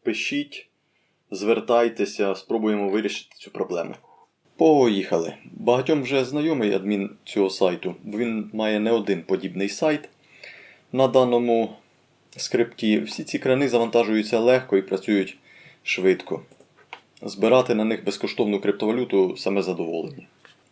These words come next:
Отже, заходимо у вкладку «Виплати», тобто «Withdraw». Мінімалка тут на вивід нуль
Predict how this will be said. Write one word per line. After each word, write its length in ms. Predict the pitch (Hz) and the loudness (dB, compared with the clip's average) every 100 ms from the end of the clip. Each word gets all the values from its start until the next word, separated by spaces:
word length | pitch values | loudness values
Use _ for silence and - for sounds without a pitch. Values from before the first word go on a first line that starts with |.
| - | 2
Отже, 280 | 139 101 | 4 4
заходимо 400 | 98 120 135 107 | 4 4 4 4
у 40 | 101 | 2
вкладку 600 | 104 101 92 - 87 85 - - | 2 2 2 -2 -6 -6 -12 -10
«Виплати», 800 | 92 110 107 170 170 - 156 156 131 - - | -4 -2 2 2 2 4 4 4 -2 -18 -14
тобто 260 | - - | -6 -2
«Withdraw». 520 | 120 117 107 123 131 151 _ _ _ - | 0 -2 2 2 2 -2 _ _ _ -8
Мінімалка 480 | 135 135 113 98 98 | -4 0 0 0 -2
тут 180 | - | -2
на 80 | 107 | 0
вивід 240 | 101 95 95 - _ | 2 2 0 -8 _
нуль 300 | 123 123 120 | -4 0 2